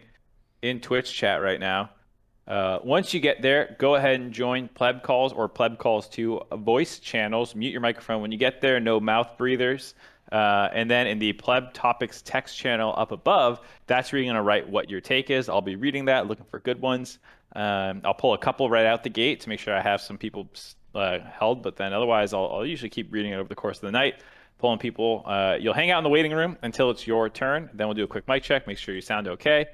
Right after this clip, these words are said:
then pull you into the on-air to tell us, um, about how much you hate C L G.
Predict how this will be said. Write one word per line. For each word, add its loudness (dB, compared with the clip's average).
then -6
pull 0
you -4
into -10
the -6
on-air -2
to 0
tell 4
us, -2
um, -2
about 0
how -4
much -6
you -4
hate -2
C -2
L 2
G. -6